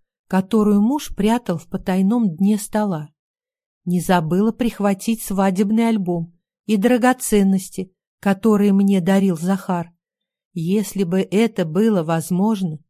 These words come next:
я бы прихватила с собой еще спальню и комнату с камином, который согревал холодными зимними вечерами. Но это, к сожалению, было не в моей власти.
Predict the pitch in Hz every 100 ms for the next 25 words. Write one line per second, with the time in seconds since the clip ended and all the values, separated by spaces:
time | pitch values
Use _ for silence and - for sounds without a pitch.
0 | _ _ _ 175 165 226 220 214 226 208
1 | - 202 190 226 240 208 - 190 175 214
2 | 240 185 - 233 - - 185 202 185 180
3 | - _ _ - 208 208 254 240 220 214
4 | 202 - 208 208 214 190 185 - _ _
5 | _ - 190 208 214 214 - 185 190 185
6 | 202 226 - 185 175 226 233 202 208 202
7 | 170 175 185 180 175 170 165 170 - 165
8 | 160 156 151 - _ _ _ _ 170 170
9 | 170 208 247 247 247 - 233 190 220 220
10 | 214 208 208 - _ _ - 190 247 233
11 | 202 180 165 180 180 196 175 165 175 170
12 | - 156